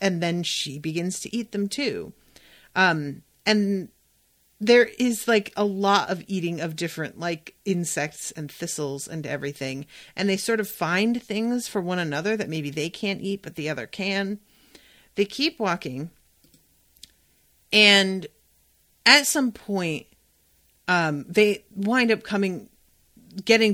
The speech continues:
to another, like, stretch where there's no water. And she,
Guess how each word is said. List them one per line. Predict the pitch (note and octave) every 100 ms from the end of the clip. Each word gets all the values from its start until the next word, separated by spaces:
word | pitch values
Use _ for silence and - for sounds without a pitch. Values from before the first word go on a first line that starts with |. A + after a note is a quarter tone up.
| -
to | G3 F3+
another, | F3+ F3 E3 E3+
like, | D3+
stretch | - - E3 D3 -
where | D3
there's | C#3 C#3+
no | D3 C#3
water. | A#2+ A#2 - - _ _ _ - _ _ _ _ _ _
And | G3 F#3+ F3+ E3+ E3+ E3 - _ _ _ _ _ _ _ _ _ _ _ _ _ _ _ _ _ _ -
she, | - A#3+ A3+